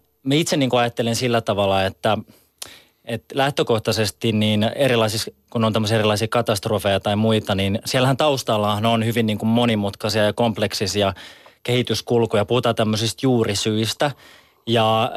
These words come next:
ja ne tavallaan johtaa ja ai-, niinku aiheuttaa hen-, ihmisille sit tavallaan niinku tämmöisiä, että, et, et minkälain-, minkälaisia taitotasoja kehittyy tai minkälaista osaamista.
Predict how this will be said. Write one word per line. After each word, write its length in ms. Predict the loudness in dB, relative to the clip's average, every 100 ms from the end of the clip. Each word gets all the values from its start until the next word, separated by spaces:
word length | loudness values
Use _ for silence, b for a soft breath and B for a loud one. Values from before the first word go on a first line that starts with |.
| -6
ja 200 | 0 2
ne 100 | 2
tavallaan 420 | 2 0 2 2 2
johtaa 500 | 2 0 0 0 0 -2
ja 180 | 2
ai-, 120 | 2 0
niinku 200 | -2 0
aiheuttaa 440 | 2 2 0 0 0
hen-, 220 | 2 0
ihmisille 480 | 0 0 0 0 0
sit 180 | -2 -2
tavallaan 520 | 0 2 2 0 -2 -10 -20 B B B -6
niinku 180 | -4
tämmöisiä, 480 | 0 0 2 0 0
että, 280 | 0 0 0
et, 160 | 0 -4 -6
et 100 | 0
minkälain-, 540 | 2 2 2 2 -2
minkälaisia 400 | -2 0 2 0
taitotasoja 640 | 0 0 0 0 -2 0 -2
kehittyy 560 | 0 -2 -2 -4 -4 -2
tai 220 | 0 2
minkälaista 460 | 2 0 0 0
osaamista. 840 | 2 2 2 0 0 -4 -4 -4